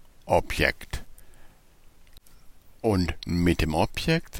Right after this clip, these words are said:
entsteht gleichzeitig ein Subjekt, das wahrnimmt. Nimm dir einige Zeit, diesen Vorgang zu untersuchen. Und untersuche,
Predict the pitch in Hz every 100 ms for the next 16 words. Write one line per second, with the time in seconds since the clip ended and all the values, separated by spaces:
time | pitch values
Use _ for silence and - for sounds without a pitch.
0 | - 80 69 - 76 71 - 82 73 65
1 | - - 95 92 95 - 78 73 65 67
2 | 80 73 - 85 85 - - - 69 67
3 | - - - - 78 80 78 78 69 69
4 | - - - - - - - - - -
5 | - - - 104 104 123 139 139 127 113
6 | - - 90 85 87 - - 92 80 95
7 | - - - - - - - - - -
8 | - 87 87 85 98 - 76 67 67 65
9 | 67 - - 85 87 107 95 90 - -
10 | - - - - - - - - - -
11 | - - _ - - - - - 98 95
12 | 101 - 90 85 104 101 - 170